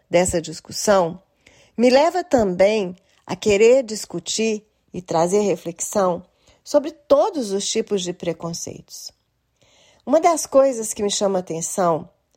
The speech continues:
e aí eu gostaria que você ouvisse, é, despido também de todo tipo de preconceito, porque eu vou dizer. Quando uma pessoa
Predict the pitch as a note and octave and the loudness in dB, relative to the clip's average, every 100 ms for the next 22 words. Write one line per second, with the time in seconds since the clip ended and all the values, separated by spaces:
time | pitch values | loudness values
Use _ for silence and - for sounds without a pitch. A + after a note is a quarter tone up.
0 | _ F3 E3+ D#3+ F#3+ F#3 E3 - - D#3+ | _ -6 -2 0 2 2 0 -4 -10 -8
1 | - C#3+ E3+ E3 D3+ D#3 D#3 - F#3+ F3 | -4 -4 -2 -2 -4 -10 -10 -2 0 0
2 | E3 F3+ G#3+ C#4+ - C#4+ D4 _ - _ | -2 -6 -2 -2 -2 -6 -8 _ -20 _
3 | _ - F#3+ F#3 D#3+ - G3 B3+ - - | _ -2 2 4 2 -2 -6 -6 -6 0
4 | F4 F4 D#4+ D4+ A#3+ G#3 G#3+ A#3+ B3+ _ | 0 0 2 2 2 2 2 0 -4 _
5 | _ F3+ G3 B3+ D4 D4+ - - B3+ - | _ -14 -2 2 2 0 -4 -4 -4 -4
6 | A3+ G3+ - F#3+ F#3 E3+ F3 - F3+ F#3+ | -4 -4 -4 -4 -2 -6 -4 0 2 0
7 | - - _ _ _ G#3 G#3 G#3+ G3 F3+ | -4 -18 _ _ _ -6 0 0 0 -2
8 | F3+ F3+ - C#3+ - _ _ _ _ _ | -4 -6 -10 -12 -20 _ _ _ _ _
9 | _ _ - _ _ _ _ _ _ - | _ _ -20 _ _ _ _ _ _ -2
10 | D4 E4 G#4 F4+ A#3+ - G#3+ G#3 G3 G3 | 2 2 0 -2 -2 -2 0 0 0 -2
11 | - - F#3 D#3+ C3 - | -4 -2 0 0 -4 -8